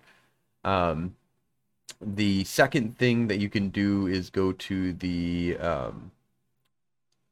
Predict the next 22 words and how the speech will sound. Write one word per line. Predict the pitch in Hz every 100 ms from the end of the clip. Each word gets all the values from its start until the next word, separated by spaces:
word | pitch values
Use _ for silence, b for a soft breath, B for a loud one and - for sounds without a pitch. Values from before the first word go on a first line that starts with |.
| _
the | 98
realm | 92 87 101 107 107 107 104 104
that | - 92 90
has | 92 87 -
been, | 82 87 80
or | 90
the | 90
dimension | 87 95 101 - 95
that | 92
has | 90 85
been | 92 90
found | - 90 90 90
that | 76
was | 87 87
created | - - 92 90 87
out | 87 87
of |
the | 85
thoughts | - 90 87 -
and | 82
ideas | 82 82 87 87 85 85 -
of | 82 85 82